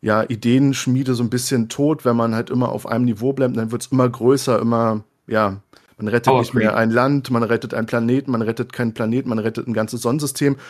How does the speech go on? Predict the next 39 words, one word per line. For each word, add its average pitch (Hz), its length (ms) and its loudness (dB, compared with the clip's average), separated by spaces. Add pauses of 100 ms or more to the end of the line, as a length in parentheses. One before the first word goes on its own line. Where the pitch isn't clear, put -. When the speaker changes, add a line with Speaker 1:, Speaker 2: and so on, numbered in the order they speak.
(160)
Speaker 1:
Und, 123 340 2
ähm, 120 200 -2
so 120 160 0
ist 127 100 0
es - 80 -8
tatsächlich, 110 480 -6
glaub 104 220 -2
ich, 95 100 -10
auch, 98 260 -2 (480)
äh, 101 160 -2
in 101 120 -2
so 104 140 -4
einer 104 180 -2
Hintergrundgeschichte, 104 1040 -2 (120)
die 101 80 -2
man 101 160 0
irgendwie 104 220 -6
kommerziell 101 640 -2
als 98 260 -4
Spiel, 113 440 0
als - 400 -6 (380)
sich - 220 -4
weiterentwickelndes 120 880 2
Universum 107 640 0
voranbringen 92 680 -4
will. 95 220 -8 (1400)
Speaker 2:
Ja, 110 60 -2
ist - 120 -6
halt 98 120 -6
Power 110 280 0
Creep, 98 320 -6
ne? 98 160 -10
Die 101 140 -8
Stakes 104 320 -4
Speaker 1:
Ja, 135 120 4
Speaker 2:
werden 120 120 -2
Speaker 1:
genau. 107 240 -2
Speaker 2:
immer 101 80 -2
higher. 101 300 -8